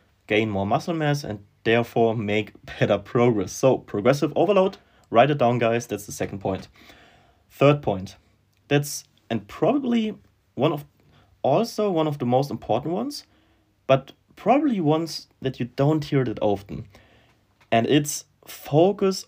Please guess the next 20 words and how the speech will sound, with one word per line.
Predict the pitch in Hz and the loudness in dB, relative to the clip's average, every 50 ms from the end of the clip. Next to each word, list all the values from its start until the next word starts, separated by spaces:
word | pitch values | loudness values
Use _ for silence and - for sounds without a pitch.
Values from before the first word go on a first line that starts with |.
| _ - | _ 2
on | 123 127 131 131 123 135 143 - | 4 4 4 4 0 -2 -4 -4
machines. | 117 113 - - - 104 98 87 95 - - - _ _ _ _ _ _ _ _ _ _ _ _ _ _ _ _ _ _ | -4 -4 -4 -4 -4 -4 -6 -6 -8 -12 -16 -16 _ _ _ _ _ _ _ _ _ _ _ _ _ _ _ _ _ _
Focus | - - 165 180 175 170 151 | 4 6 6 6 4 0 -2
on | 135 | -2
machines, | 127 120 113 - 107 98 92 - - - _ _ | 0 0 0 -2 -4 -4 -6 -6 -12 -16 _ _
for | - - - 120 123 | -10 -2 0 4 4
real. | 123 117 101 95 - - - - - - - - _ _ _ | 6 4 4 2 -2 -12 -20 -20 -20 -20 -20 -20 _ _ _
Like, | - 107 123 123 127 123 - _ _ _ _ _ _ _ - | 0 2 4 4 4 2 -2 _ _ _ _ _ _ _ 0
everyone | 165 175 208 208 190 180 170 | 0 2 2 4 4 4 4
who's | 147 147 139 135 139 | 4 4 2 2 0
in | 135 | 0
my | 127 123 117 117 | 0 0 0 0
coaching | - - 110 107 - - 113 107 | 0 0 -2 -2 -2 -4 -8 -4
program | - 110 110 110 107 110 107 110 120 127 135 _ _ _ _ _ _ _ _ - - | -2 0 0 2 2 0 0 0 -2 -6 -8 _ _ _ _ _ _ _ _ -14 -8
and | - 104 107 | -6 -6 -6
who's | - - 117 110 110 - | -4 -2 -2 -2 -2 0
just | - 135 143 143 - - - | 2 2 2 2 -2 -10 -14
started | - - - 117 123 127 - 120 113 | -4 2 4 4 4 4 2 -2 -6
with | 107 107 - - | -6 -6 -4 -2
lifting | 107 107 107 - - 113 110 117 131 | -4 -4 -4 -4 -4 -4 -2 -4 -6